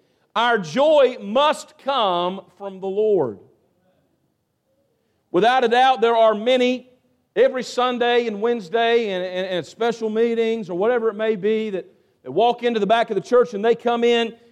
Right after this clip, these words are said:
and in their hearts they have the joy of the Lord.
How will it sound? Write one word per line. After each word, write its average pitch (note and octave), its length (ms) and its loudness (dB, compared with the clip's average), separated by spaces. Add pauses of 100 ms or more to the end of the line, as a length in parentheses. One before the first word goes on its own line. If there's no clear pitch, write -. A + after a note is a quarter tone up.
(160)
and F3 140 0
in B3 160 2
their A#3 200 4
hearts A#3 680 0
they A3 260 2
have A3 600 -2
the F3+ 60 0
joy G#3+ 680 2
of F#3+ 200 -2
the F#3 80 -8
Lord. F#3 480 0